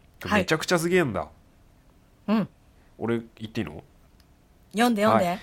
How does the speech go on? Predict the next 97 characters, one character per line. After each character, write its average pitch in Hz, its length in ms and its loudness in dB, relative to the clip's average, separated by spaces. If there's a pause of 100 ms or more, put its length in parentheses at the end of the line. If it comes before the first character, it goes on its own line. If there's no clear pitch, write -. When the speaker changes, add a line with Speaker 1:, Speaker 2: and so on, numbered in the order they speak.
Speaker 2:
え 113 120 -2
ー、 - 20 0
二 120 140 -2
百 220 180 0
回 113 160 2
を 98 80 -2
迎 95 120 -8 (380)
え 90 60 -6
た、 87 400 -4
こ 92 100 -10
う、 87 40 -10
ト 92 80 -8
ラ 92 80 -4
ン - 20 -8
ク 85 80 -8
ル 85 60 -8
ー 85 40 -8
ム 85 60 -10
ス 82 60 -12
タ 87 100 -10
ジ 80 140 -12
オ 78 40 -12
に 78 160 -16
い 76 60 -20
た 85 140 -10
だ 82 100 -10
き 82 100 -16
ま 80 120 -14
し - 20 -18
た。 - 80 -14
こ 90 260 -8
う、 - 100 -20
こ 120 140 -8
れ 139 160 0
は 135 320 2
デ 107 60 -8 (200)
ィ 165 260 4
ー - 20 2
エ 156 60 2
ム、 147 300 2
Twitter 156 280 -2
の 147 80 0
デ 143 80 2
ィ - 40 4
ー - 20 2
エ - 20 2
ム 156 80 0
で 151 80 2
い 147 60 0
た 143 100 -2
だ 139 80 2
い 139 80 0
た 143 100 0
ん 120 60 0
で 92 80 -6
す - 80 -14
け - 80 -10
れ 80 80 -10
ど 80 80 -10
も、 90 260 -4 (760)
あ 95 220 -2
の 98 140 -2
で 180 100 -6
す - 80 -12
ね、 85 120 -10
Speaker 1:
は 80 40 -12
い。 92 40 -12
Speaker 2:
い 113 40 -10
き 220 140 0
な 214 120 8
り 165 260 -2 (180)
デ 117 180 -4
ィ 127 100 0
ー - 40 2
エ 131 40 0
ム 127 140 -2
に 113 120 -2
で 85 60 -6
す - 100 -14
ね、 82 240 -20
イ 120 120 0
ラ 165 120 4
ス - 80 -8
ト 160 120 0
が 135 180 2 (200)
ポ 190 120 -2
ン 156 80 -4
と - 140 -12 (640)
投 104 100 -4
稿 101 160 -4
さ 95 100 -4
れ 92 60 -6
ま 92 100 -6
し - 60 -10
て、 202 80 -2
Speaker 1:
う - 20 2
ん。 190 140 -4